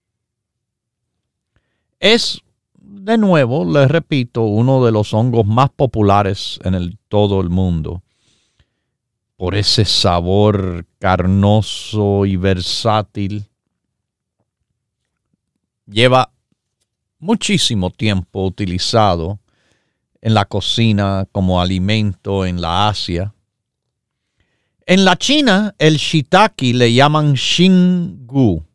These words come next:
xianggu, que se traslada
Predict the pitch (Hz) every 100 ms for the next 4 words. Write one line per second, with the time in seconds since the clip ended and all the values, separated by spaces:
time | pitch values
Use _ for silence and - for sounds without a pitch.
0 | _ _ - - 147 151 175 170 131 123
1 | 80 - _ _ _ _ _ _ _ _
2 | _ _ _ _ _ _ - 170 165 -
3 | _ _ _ _ _ _ - - 175 170
4 | 170 156 185 247 220 127 113 139